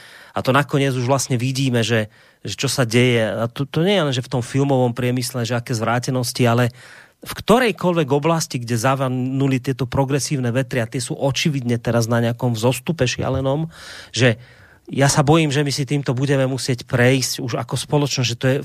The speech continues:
že to je v podstate nezastaviteľný nejaký trend,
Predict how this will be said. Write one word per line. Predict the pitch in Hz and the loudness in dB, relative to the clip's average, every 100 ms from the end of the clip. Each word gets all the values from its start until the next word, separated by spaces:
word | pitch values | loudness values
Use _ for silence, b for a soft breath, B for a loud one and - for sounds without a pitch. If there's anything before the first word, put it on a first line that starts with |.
| - | -6
že | 127 127 | -6 -4
to | 135 | -4
je | |
v | |
podstate | 151 - 127 135 | -4 -6 -4 -2
nezastaviteľný | 123 135 139 - 135 127 120 131 135 131 127 123 | 0 2 0 0 0 0 0 0 0 0 0 0
nejaký | 123 120 123 120 | 0 -2 -6 -4
trend, | 120 139 165 | 0 0 0